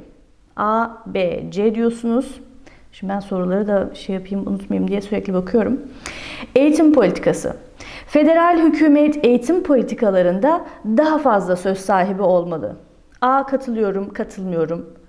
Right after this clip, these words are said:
E, ne, pardon, B, ne katılıyorum, ne katılmıyorum. C, katılmıyorum. Neden önemli bu? Çünkü korona krizinde şunu gördük. İşte mesela, e, e, federal hükümet, işte Almanya'da biliyorsunuz on altı tane eyalet var, Amerika'da olduğu gibi.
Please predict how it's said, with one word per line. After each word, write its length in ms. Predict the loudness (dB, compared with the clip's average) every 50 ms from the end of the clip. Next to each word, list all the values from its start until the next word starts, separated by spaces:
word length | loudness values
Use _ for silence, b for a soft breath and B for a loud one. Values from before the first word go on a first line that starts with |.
| _ _ -4
E, 200 | -2 -2 0 0
ne, 100 | -2 -4 -4
pardon, 340 | -4 -2 -2 0 0 -2 -4 -4 -2 2
B, 220 | 4 4 4 2 0 -8 -8 -2
ne 100 | -2 0
katılıyorum, 560 | 0 0 -2 -2 -2 -2 0 0 0 -2 -2
ne 80 | -6 -6
katılmıyorum. 600 | -6 -8 -8 -8 -8 -4 -2 -2 0 2 0 0
C, 260 | 0 0 0 0 0
katılmıyorum. 680 | -2 -6 -6 -4 -4 -4 -2 0 -2 0 0 -2 -4 B B B B B B B 0
Neden 220 | 2 4 4 4
önemli 500 | 4 4 4 2 0 -2 -4 -6 -6 -4
bu? 160 | -4 -4 -4
Çünkü 280 | -2 -4 -4 -4 -4 -2
korona 560 | 0 2 4 4 4 4 2 0 -2 -4 -8
krizinde 420 | -4 -2 -2 -2 -2 -2 0 0 0
şunu 260 | 2 2 2 2 4
gördük. 400 | 2 2 0 0 -2 -4 -8 -8 B B B B B B
İşte 160 | -10 -8 -6
mesela, 460 | -6 -6 -4 -2 -4 -2 0 0 0 0 2 0 0 0 -2 -2 -2
e, 80 | 0 0
e, 240 | 0 0 -2 -6 -6
federal 440 | -4 -4 -2 -2 0 0 0 -2 -2
hükümet, 580 | -6 -8 -8 -8 -6 -4 -4 -4 -4 -6 -10 B B B
işte 140 | B -6 -4
Almanya'da 360 | -2 -2 -2 -4 -4 -6 -6
biliyorsunuz 320 | -6 -8 -8 -8 -10 -10 -6 -2
on 120 | 0 0
altı 240 | 0 0 -2 -4 -6
tane 220 | -8 -6 -4 -4
eyalet 420 | -4 -2 -2 -2 -2 -2 -4 -4 -4
var, 120 | -4 -4
Amerika'da 440 | -4 -4 -4 -4 -4 -6 -6 -2 -2
olduğu 300 | -2 -2 -2 -2 -4 -4
gibi. 400 | -4 -4 -2 -2 -2 -2 -4